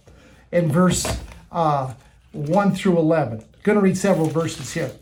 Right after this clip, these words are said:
Just as a backdrop, in Matthew chapter three, verse seventeen, the thought came to Jesus at his baptism. When the Father saw the baptism of Jesus, the clouds opened up and the Father planted a thought in Jesus' mind.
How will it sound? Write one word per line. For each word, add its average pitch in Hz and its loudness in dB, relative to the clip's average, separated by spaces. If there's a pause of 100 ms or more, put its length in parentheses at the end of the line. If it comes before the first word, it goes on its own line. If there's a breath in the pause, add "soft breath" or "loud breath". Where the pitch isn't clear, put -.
(180 loud breath)
Just 240 0
as 208 2
a - 2
backdrop, 180 0
in 156 -2
Matthew 220 2
chapter 190 0
three, 185 0
verse 160 0
seventeen, 165 0
the 143 -2
thought - 0
came 196 0
to 156 0
Jesus 143 -2 (920 soft breath)
at 180 4
his 156 2
baptism. 170 2
When 160 0
the 147 0
Father 196 0
saw 190 0 (220 loud breath)
the - -6
baptism 196 2
of 180 4
Jesus, 135 -2
the - -10
clouds 190 2
opened 190 0
up 151 0
and 147 -2
the 135 -4
Father 185 0
planted 180 0
a 151 -2
thought 208 0
in 165 -2
Jesus' 160 -2
mind. 160 2